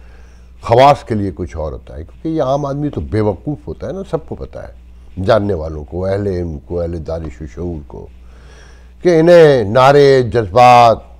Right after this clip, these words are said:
मजहब और इनकलाब और जाने सब कुछ दिखाएं तो ये नारे लगाते हैं। जैसे ये नारा है ना, "ला इलाहा इल-, पाकिस्तान का मतलब क्या, ला इलाहा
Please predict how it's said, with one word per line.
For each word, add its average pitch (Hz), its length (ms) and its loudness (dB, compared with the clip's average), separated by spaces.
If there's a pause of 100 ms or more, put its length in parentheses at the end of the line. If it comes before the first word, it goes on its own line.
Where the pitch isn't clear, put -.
(520)
मजहब 120 720 4 (960)
और 131 300 6
इनकलाब 123 760 4
और 110 140 -4
जाने 120 280 -2
सब - 280 -4
कुछ 131 140 -4
दिखाएं 110 460 -2
तो 107 100 -8
ये 101 140 -4
नारे 107 280 2
लगाते 95 420 -6
हैं। 85 300 -8 (400)
जैसे 104 260 -6
ये 101 100 -6
नारा 98 280 -6
है 113 120 -8
ना, 202 80 -6
"ला 135 300 2
इलाहा 110 420 0
इल-, 101 180 -4 (120)
पाकिस्तान 104 580 -6
का 95 100 -10
मतलब 92 440 -12
क्या, 87 220 -8
ला 98 280 -4
इलाहा 85 400 -8